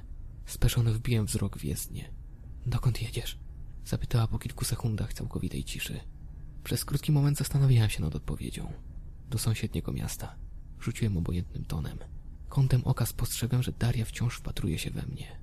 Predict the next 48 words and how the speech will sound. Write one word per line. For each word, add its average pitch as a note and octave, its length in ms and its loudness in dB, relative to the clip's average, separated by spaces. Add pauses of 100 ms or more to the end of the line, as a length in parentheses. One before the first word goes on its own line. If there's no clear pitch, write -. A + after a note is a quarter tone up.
(120)
oczekując G2 420 -2
wyjaśnień. - 680 -4 (560)
Jednak B2 460 2
ja A#2 60 8
nie A#2+ 120 8
zamierzałem A2+ 520 6
zgłębiać - 360 -2
się - 120 -6
w - 60 -2
szczegóły. - 420 -2 (560)
Nie A#2 60 4
mogę B2 200 4
przecież A#2 240 2
powiedzieć - 440 -2
jej, G#2 100 -4
że - 100 -2
jadę A2+ 180 0
na A2 100 0
komisariat A2+ 460 0
policji A#2+ 480 2
po - 100 4
tym, A2+ 120 2
jak A#2 140 2
zabiła A#2 320 2
człowieka. G#2 520 -2 (320)
Kto A#2 200 4
wie, A2 120 4
na G#2+ 100 0
co - 100 -2
by - 100 -4
wpadła, - 540 -2 (240)
aby A2+ 140 -2
tylko - 280 0
ocalić - 380 -4
własną - 280 -4
skórę. - 360 -4 (600)
Dziewczyna A#2 440 0
zrezygnowana A2+ 680 0
oderwała A2+ 400 2
wzrok - 400 -4
od - 120 -6
mojej D2 200 -2
twarzy - 380 -6
i C#2+ 60 0
wróciła - 340 -2
do G2+ 100 0
obserwacji - 500 -4
pobocza. - 520 -4